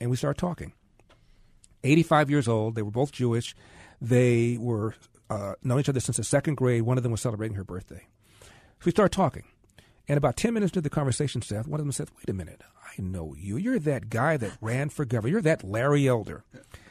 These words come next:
And they smiled and said, "Well, guess who we voted for?" I said, "I know who you voted for. You didn't vote for me. How do you know that?" "Well, let's see. We're in the west side of L A. You're both Jewish.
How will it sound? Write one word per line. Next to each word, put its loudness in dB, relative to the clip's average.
And 0
they 4
smiled 4
and 2
said, 2
"Well, 0
guess 0
who 6
we 4
voted 0
for?" -6
I 0
said, -4
"I -2
know -4
who 2
you 2
voted -6
for. -14
You -4
didn't 0
vote 0
for -2
me. -2
How -2
do 6
you 6
know 2
that?" -2
"Well, 6
let's 2
see. 2
We're 2
in 2
the 2
west 6
side 4
of 2
L 6
A. 6
You're 2
both 6
Jewish. 6